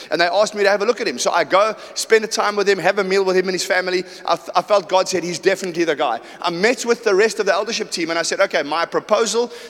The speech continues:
to you as the eldership team, you've invited me in. I believe you need to bring this guy onto your eldership team." Almost all the other elders said, "No, we have a problem with this." I said, "What?" He said, "He's not like us."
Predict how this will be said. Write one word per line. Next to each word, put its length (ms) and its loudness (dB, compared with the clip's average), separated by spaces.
to 100 -4
you 220 -2
as 60 0
the 100 0
eldership 340 0
team, 240 -4
you've 140 -6
invited 440 -2
me 180 -4
in. 100 -4
I 160 2
believe 260 -4
you 80 -8
need 180 -2
to 80 -6
bring 220 0
this 160 2
guy 180 2
onto 280 -2
your 80 0
eldership 320 -4
team." 200 -8
Almost 320 4
all 160 6
the 140 4
other 200 4
elders 320 2
said, 220 0
"No, 240 4
we 120 2
have 120 4
a 60 -4
problem 340 0
with 120 -4
this." 200 -8
I 60 -4
said, 180 -2
"What?" 300 -2
He 80 -2
said, 180 4
"He's 100 -6
not 220 -2
like 260 -2
us." 260 -4